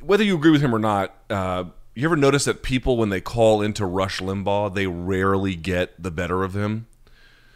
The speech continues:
You know, in part because he's a very gifted broadcaster, or certainly he passed, but he was a gifted broadcaster.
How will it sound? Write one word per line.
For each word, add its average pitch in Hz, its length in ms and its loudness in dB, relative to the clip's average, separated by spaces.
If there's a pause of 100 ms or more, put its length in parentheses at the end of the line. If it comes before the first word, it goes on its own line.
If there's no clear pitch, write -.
(180)
You 107 120 -2
know, 107 200 0 (160)
in 123 120 -4
part 147 260 4
because 107 640 0 (100)
he's 101 320 -6
a 90 140 -6
very 92 200 -6
gifted 85 320 -8
broadcaster, 90 640 -6
or 104 60 -4
certainly 90 240 -10
he 82 80 -10
passed, 73 380 -8
but 87 80 -10
he 101 100 -6
was 95 160 -6
a 90 60 -8
gifted 85 340 -6
broadcaster. 78 840 -4